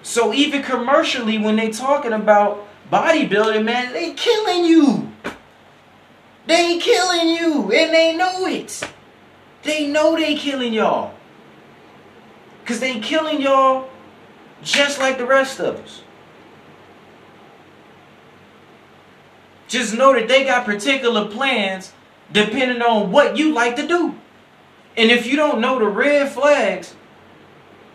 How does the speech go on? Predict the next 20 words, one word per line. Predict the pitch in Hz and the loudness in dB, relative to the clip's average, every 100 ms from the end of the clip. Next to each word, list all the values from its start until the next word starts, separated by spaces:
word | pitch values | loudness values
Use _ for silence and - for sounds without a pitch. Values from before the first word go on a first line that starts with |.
| - - - - - - - - - - | -20 -20 -20 -20 -20 -20 -20 -20 -20 -8
then | 190 233 | -2 0
you | 220 320 | 2 4
gonna | 330 240 | 4 2
be | 220 269 262 - | 2 2 0 -2
just | 180 240 254 254 | -4 -2 -2 -4
as | 233 | -4
much | 220 285 302 | 0 2 2
susceptible | - 226 247 233 226 226 | 0 -2 2 2 0 -4
to | 214 | -4
the | 220 | -4
same | 220 254 254 254 | -6 -6 -4 -4
shit | - 330 349 - - - - | -4 -4 -6 -8 -20 -20 -10
your | 202 220 | 2 2
predecessors | 220 285 311 - 233 233 240 240 - - - | 4 4 4 4 0 0 -2 -12 -16 -20 -4
may | 208 254 | 0 0
have | 247 | 0
also | 254 311 311 233 196 | 4 6 6 4 0
fell | 208 190 170 | 0 -2 -2
victim | 170 165 135 | -4 -6 -12
to. | - 117 | -12 -14